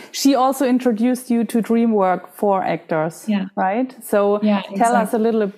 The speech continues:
Speaker 1: bit about that. What is that dream work?
Speaker 2: Yeah, so, um, it's a, it's actually a very ancient practice. Like, our ancestors have done it for years.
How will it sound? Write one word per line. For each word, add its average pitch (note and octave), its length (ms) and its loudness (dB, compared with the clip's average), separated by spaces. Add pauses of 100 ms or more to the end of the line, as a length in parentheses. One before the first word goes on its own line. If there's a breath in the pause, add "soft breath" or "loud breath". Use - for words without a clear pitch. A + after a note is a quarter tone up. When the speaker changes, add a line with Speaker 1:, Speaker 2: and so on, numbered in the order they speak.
Speaker 1:
bit A3+ 180 0
about F#3+ 400 -2
that. F3+ 320 -2
What G3+ 160 0
is F#3 200 -4
that E3 360 -4 (180)
dream F#3+ 240 0
work? E3 360 -4 (1600 loud breath)
Speaker 2:
Yeah, A3+ 460 0
so, G3+ 840 0
um, F#3+ 520 -2
it's G3+ 300 -4
a, G3+ 500 0 (340 loud breath)
it's G#3 160 -2
actually E4 380 0
a A#3+ 40 0
very A3+ 420 0
ancient A3+ 540 0
practice. G3 600 -4
Like, E3+ 340 -2 (520)
our F#3 220 0
ancestors G3 1080 -2
have F3+ 340 -6
done F#3+ 240 0
it F3+ 220 -2
for - 180 -4
years. F#3 760 -2